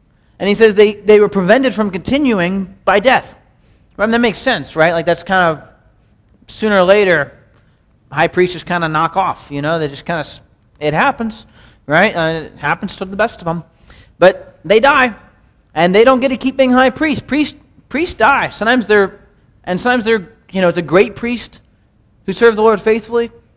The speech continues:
and he died, and we might mourn that he's gone. Or it was an evil priest, and we might rejoice that he's gone, and say, "Finally, maybe we can get back to, you know, to, to biblical truth." But the author says,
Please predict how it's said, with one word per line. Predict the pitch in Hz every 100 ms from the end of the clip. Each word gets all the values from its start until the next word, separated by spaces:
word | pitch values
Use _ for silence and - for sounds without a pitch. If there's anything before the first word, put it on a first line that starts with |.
| _
and | 185
he | 185
died, | 170 143 139
and | 139
we |
might | 151 165
mourn | 170 170 170 170
that | 165
he's | 165 156
gone. | 143 139 104 - _ _ _ _ _ _ _ _
Or | 196 214
it | 226
was | 196
an | 214
evil | 233 226
priest, | 208 247 240
and | 208
we | 196
might | 202
rejoice | 185 165 208 202
that | 214
he's | 220 190
gone, | 233 233 147 - _ _ _ _
and | 165
say, | 180 190
"Finally, | - 185 226 190
maybe | 180 190
we |
can | 196
get | 190 175
back | 190 190 -
to, | 175 160 - _ _ _ _ _ _ _
you | 196
know, | 202 196 196
to, | 196 196 175 170
to | 175 165
biblical | 160 196 226 226 220
truth." | 220 - 294 214 - _ _ _ _ _ _ _ _ _ -
But | 233
the | 202 233
author | 269 247
says, | 240 220